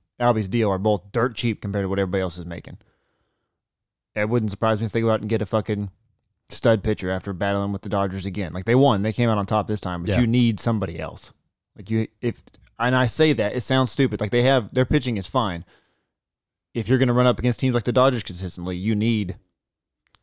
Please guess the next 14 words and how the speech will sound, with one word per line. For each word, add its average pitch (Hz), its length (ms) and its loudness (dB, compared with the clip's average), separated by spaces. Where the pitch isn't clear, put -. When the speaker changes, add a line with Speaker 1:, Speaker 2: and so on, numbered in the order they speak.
Speaker 1:
two 143 300 6
or 135 140 4
three 131 300 2
aces, 107 460 -4
as 92 160 -8
dumb 107 180 -2
as 98 100 -2
that 101 160 -4
sounds, 64 300 -8
'cause - 140 -10
the 95 80 -6
Dodgers 104 320 2
have 87 260 -4
them. - 200 -14